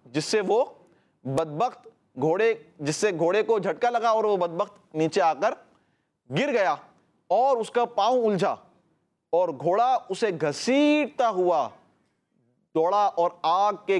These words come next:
گڑھے میں ڈال دیا اور بدنصیب وہ بدبخت یزیدی آگ میں جل گیا۔ امام علی مقام رضی اللہ تعالیٰ عنہ نے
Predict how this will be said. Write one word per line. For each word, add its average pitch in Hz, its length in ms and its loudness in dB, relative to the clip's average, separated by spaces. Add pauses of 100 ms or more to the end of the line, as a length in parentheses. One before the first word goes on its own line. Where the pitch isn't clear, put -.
گڑھے 151 200 2
میں 160 120 0
ڈال 117 300 0
دیا 95 160 -10 (460)
اور 147 140 0
بدنصیب 151 680 -2 (400)
وہ 131 100 0
بدبخت 143 480 -4
یزیدی 151 560 2 (380)
آگ 147 280 0
میں 151 260 -2 (520)
جل 147 320 -4
گیا۔ 110 220 0 (340)
امام 147 260 -2
علی 175 220 0
مقام 185 400 -2
رضی 170 180 0
اللہ 160 360 0
تعالیٰ 143 260 0
عنہ 139 260 -2
نے 170 200 0